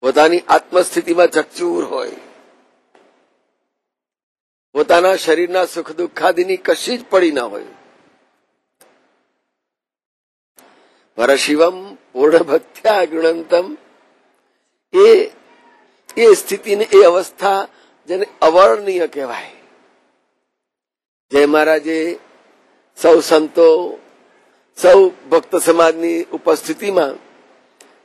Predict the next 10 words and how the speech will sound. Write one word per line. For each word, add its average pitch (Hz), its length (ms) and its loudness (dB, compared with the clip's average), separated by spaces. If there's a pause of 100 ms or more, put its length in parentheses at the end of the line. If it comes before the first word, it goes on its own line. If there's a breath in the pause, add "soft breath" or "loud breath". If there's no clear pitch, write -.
(140)
જીવિત 175 260 2
સમાધિ 151 440 0
લીધી, 151 380 -6 (2250 soft breath)
એટલે 135 120 2
શરીર 185 340 2
સાથે 175 320 2
જ 185 80 -2
અંદર 151 200 -4
બેસી 127 360 -12
ગયા. 127 200 -10